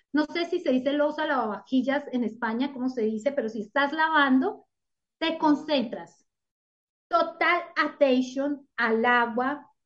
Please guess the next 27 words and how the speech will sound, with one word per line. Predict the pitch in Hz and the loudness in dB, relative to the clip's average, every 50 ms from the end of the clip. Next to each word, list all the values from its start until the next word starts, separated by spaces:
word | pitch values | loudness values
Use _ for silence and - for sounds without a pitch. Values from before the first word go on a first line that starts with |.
| _ | _
a | - 226 | -4 -2
la | 220 220 | 0 0
vajilla, | 202 190 - - - 277 277 269 247 - 269 262 262 269 269 - - - _ _ _ - | 0 -2 -4 -4 0 2 2 2 2 2 2 2 2 0 -2 -4 -12 -20 _ _ _ -8
a | 233 233 - | -8 -8 -6
tus | 233 214 208 233 | -6 -6 -4 0
manos, | 233 254 277 277 277 269 262 262 269 285 277 - - - - | 2 4 4 4 6 6 6 4 4 2 -2 -4 -8 -12 -8
al | 233 226 - | -8 -8 -6
jabón, | - 208 220 254 277 269 254 - _ | -6 -2 -2 0 0 -2 -4 -8 _
todo | - 330 294 233 208 202 180 - - _ _ _ _ _ _ - | 2 4 4 4 2 0 -8 -12 -16 _ _ _ _ _ _ 0
ahí, | 247 247 247 240 233 254 262 269 233 - - - - _ _ _ - | 2 4 4 4 4 4 4 4 4 2 0 -8 -16 _ _ _ 6
en | 285 294 269 277 277 269 | 8 8 8 8 6 4
ese | 277 277 285 285 - 320 311 311 - | 4 4 2 0 -4 -4 -6 -4 0
mismo | 240 254 254 262 262 254 - 269 285 277 262 - | 4 6 8 8 8 6 4 2 0 0 0 -2
instante. | 269 240 - - - - 285 254 240 220 214 - 196 - - _ _ _ _ | -2 -2 -2 -2 -4 -2 0 0 0 0 -4 -6 -10 -14 -14 _ _ _ _
Y | 269 277 262 | 2 4 4
de | 254 247 | 6 6
una, | 294 349 392 381 392 403 403 - - - _ _ | 6 6 6 4 4 2 -2 -4 -8 -18 _ _
bloqueas | 208 285 294 269 277 - 311 302 294 294 294 320 | 0 4 4 4 4 4 4 4 4 4 2 0
el | 294 - | -4 -2
pensamiento | 285 247 247 254 226 233 233 233 226 233 269 | -4 -4 -4 -4 -4 -4 -4 -4 -2 -2 -2
negativo | 277 254 226 190 - - 294 302 294 302 294 - - - - | 0 0 -2 -4 -2 0 0 2 2 2 0 -2 -6 -6 0
y | 269 294 | 4 6
empiezas | 269 262 254 - 302 294 302 285 277 277 269 269 | 6 6 6 6 6 6 6 6 4 -2 -4 -4
a | 254 240 | -4 -4
desestructurar | 233 233 - 226 208 - - 220 214 214 - 233 226 233 240 240 | -4 -4 -4 -4 -6 -4 -6 -8 -8 -6 -4 -2 0 0 0 0
la | 262 285 | 0 0
mente. | 320 359 349 - - 208 - - | 0 0 -2 -2 -6 -6 -8 -10